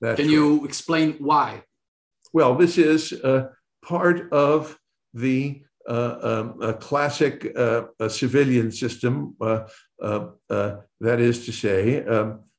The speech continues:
Speaker 1: when you're a lawyer, right, and the regime exists, you have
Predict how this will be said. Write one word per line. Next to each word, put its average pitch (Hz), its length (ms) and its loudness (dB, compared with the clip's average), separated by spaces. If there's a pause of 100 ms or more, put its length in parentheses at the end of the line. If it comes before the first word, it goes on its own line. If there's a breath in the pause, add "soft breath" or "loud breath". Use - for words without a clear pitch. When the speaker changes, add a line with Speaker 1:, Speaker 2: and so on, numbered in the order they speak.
(140)
Speaker 1:
when 131 220 2
you're 120 220 4
a 104 60 2
lawyer, 101 640 -2 (1160)
right, 127 240 -12 (680)
and 117 160 -2
the 104 40 -2
regime 120 680 0
exists, 104 1000 -8 (520)
you 123 140 0
have 131 480 -2